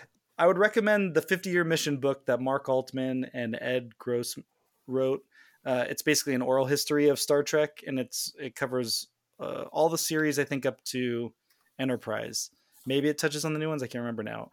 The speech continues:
But if you just read the Next Generation one, the original series one obviously has a bunch of wild stories. When you read that, you can get a supplemental with this documentary that William Shatner did,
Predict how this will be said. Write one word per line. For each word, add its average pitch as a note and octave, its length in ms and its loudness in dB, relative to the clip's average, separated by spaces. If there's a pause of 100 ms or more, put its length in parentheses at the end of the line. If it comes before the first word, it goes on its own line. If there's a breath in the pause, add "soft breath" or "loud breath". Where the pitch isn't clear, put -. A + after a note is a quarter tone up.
(380 soft breath)
But D3 160 6
if D3 120 2
you E3+ 80 -2
just A#3+ 280 2
read A3+ 160 0
the F#3+ 80 0
Next F3 220 0
Generation D3 440 0
one, A#2+ 180 -2
the C#3 100 0
original F3 260 2
series C#3 320 2
one B2+ 180 -2
obviously B2+ 440 -2
has A#2+ 120 -2
a A#2 60 -8
bunch B2 180 -4
of A2+ 160 -6
wild A#2+ 340 0
stories. A#2 500 -4 (580 loud breath)
When D#3 120 0
you D#3 220 0 (460)
read F#3 380 2
that, C3+ 340 6
you D#3 140 -4
can D3 500 2 (500)
get D#3 180 6
a D3 120 4 (160)
supplemental E3+ 840 4 (320 loud breath)
with D#3+ 180 4
this D3 160 4
documentary D#3+ 540 4
that C#3 140 6
William D3 240 6
Shatner C#3+ 360 2
did, D#3+ 280 2